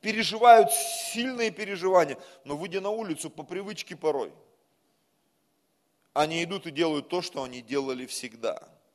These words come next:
А для этого нужно время. Как в Библии написано: «Со страхом и трепетом совершайте спасение своё». Это и есть работа над теми привычками, с которыми нужно попрощаться,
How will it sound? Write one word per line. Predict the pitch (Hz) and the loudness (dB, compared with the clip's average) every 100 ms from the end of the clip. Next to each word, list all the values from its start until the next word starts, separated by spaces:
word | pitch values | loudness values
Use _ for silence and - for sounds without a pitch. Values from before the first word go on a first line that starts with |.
| _ _ _ _ _ _ _ _ _ _ | _ _ _ _ _ _ _ _ _ _
А | - 117 | -8 -4
для | 123 | -2
этого | 139 139 135 | -4 -4 -6
нужно | 139 120 135 | -8 -12 -12
время. | 139 160 113 - _ _ _ _ _ _ | -10 -12 -12 -18 _ _ _ _ _ _
Как | 131 | -10
в | 123 | -8
Библии | 147 139 | -8 -8
написано: | 135 - 127 | -10 -12 -10
«Со | 127 | -8
страхом | 117 - 165 170 170 147 | -8 -4 -4 -4 -10 -14
и | |
трепетом | - 165 160 139 127 - - _ | -12 -12 -12 -10 -12 -12 -20 _
совершайте | - 127 120 - 135 131 120 | -18 -14 -14 -10 -10 -10 -16
спасение | - - 113 - 143 127 107 | -20 -16 -16 -12 -12 -14 -16
своё». | 95 - 95 90 - _ _ _ _ _ _ _ _ _ - | -20 -18 -18 -18 -20 _ _ _ _ _ _ _ _ _ -18
Это | 117 143 | -14 -14
и | 139 | -14
есть | 135 151 156 - | -14 -12 -14 -12
работа | 117 117 117 160 120 | -10 -10 -8 -10 -10
над | 110 110 | -14 -16
теми | 123 120 | -16 -16
привычками, | 113 127 123 156 - 110 101 90 _ _ _ _ _ _ - | -14 -14 -14 -14 -16 -18 -20 -20 _ _ _ _ _ _ -20
с | |
которыми | - - 135 120 | -18 -10 -10 -10
нужно | 131 131 123 | -10 -12 -10
попрощаться, | 120 120 117 - 147 143 - | -12 -10 -10 -6 -6 -6 -10